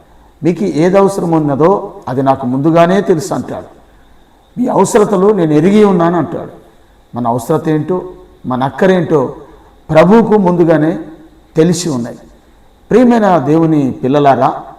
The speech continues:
ప్రతి ఉదయకాల సమయంలో మీరు వాక్యం వింటున్నారు కదా, వాక్యం వింటున్నటువంటి మీరు ఎంతగా బలపరచబడుతున్నారు, ఎంతగా ఆత్మీయంగా మీరు బలపరచబడుతున్నారో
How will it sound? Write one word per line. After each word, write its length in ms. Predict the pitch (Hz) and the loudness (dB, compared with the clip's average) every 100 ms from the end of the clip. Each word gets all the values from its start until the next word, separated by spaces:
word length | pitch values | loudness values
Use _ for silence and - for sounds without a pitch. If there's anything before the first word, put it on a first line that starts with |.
| - _ _ _ _ | -20 _ _ _ _
ప్రతి 260 | 165 190 247 | 0 4 4
ఉదయకాల 480 | 220 214 208 185 175 | 6 6 6 4 2
సమయంలో 680 | - 156 160 156 151 - - - | 0 0 0 2 0 -2 -6 -8
మీరు 120 | 123 | -6
వాక్యం 400 | 127 170 214 180 | -6 -4 -4 -4
వింటున్నారు 400 | 165 170 165 143 | -4 -2 -2 -2
కదా, 340 | - 113 160 - - - _ _ _ _ - | -6 -6 -6 -8 -18 -20 _ _ _ _ -2
వాక్యం 380 | 156 196 - 233 | 2 2 2 4
వింటున్నటువంటి 580 | 220 196 190 185 180 156 | 2 0 -2 0 -2 0
మీరు 460 | 151 160 151 - - - 131 | 2 2 0 -4 -10 -12 -10
ఎంతగా 400 | 120 139 151 180 | -8 -4 0 0
బలపరచబడుతున్నారు, 1080 | 131 127 147 135 147 147 160 156 165 190 - - - - _ _ | 0 -2 -4 -6 -6 -6 -4 -2 0 -2 -8 -20 -20 -20 _ _
ఎంతగా 520 | 214 170 208 196 202 202 | -6 -2 0 4 2 4
ఆత్మీయంగా 840 | 156 175 190 190 180 175 165 - - - - _ 143 | 0 0 -2 0 0 2 2 0 -10 -20 -20 _ -2
మీరు 140 | 160 | 0
బలపరచబడుతున్నారో 1300 | 139 151 196 214 - 165 160 160 160 147 143 123 | 2 2 2 0 0 0 0 0 -2 0 0 -2